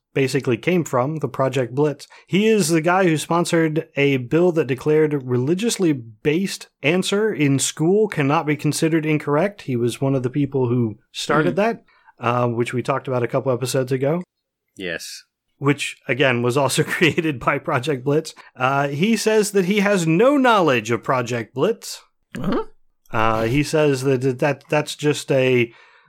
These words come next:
Speaker 1: left-wing conspiracy theory. Project Blitz isn't a thing, um, even though everything that he does is specifically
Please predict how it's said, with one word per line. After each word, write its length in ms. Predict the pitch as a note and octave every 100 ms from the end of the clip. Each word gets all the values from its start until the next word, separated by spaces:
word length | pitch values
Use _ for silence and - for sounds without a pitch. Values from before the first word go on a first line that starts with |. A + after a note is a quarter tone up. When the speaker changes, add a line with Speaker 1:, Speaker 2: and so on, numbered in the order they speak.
| _ -
Speaker 1:
left-wing 680 | C3+ F3+ - D3+ D3+ F3 D3+
conspiracy 720 | C#3+ B2+ - G#3+ G#3 - F#3
theory. 440 | - F3+ F3+ E3+ E3
Project 500 | E3 D#3 C#3+ C#3+ -
Blitz 260 | C#3 C3+
isn't 320 | C#3 B2 B2
a 80 | A#2+
thing, 560 | - E3+ D#3+ D3+ C#3+ C3+ _ _ _ _ _
um, 360 | A#2+ A#2 A2 A#2
even 280 | C3 B2+ B2+
though 320 | B2+ B2 A#2+
everything 640 | C3 C3+ C3+ C3 C#3 C3
that 140 | B2 A2+
he 120 | B2+
does 520 | A#2 B2+ A#2+ G#2+ G2
is 220 | B2 B2 G#2
specifically 1040 | - B2+ - C3+ - F3+ - C3+ G#2+ -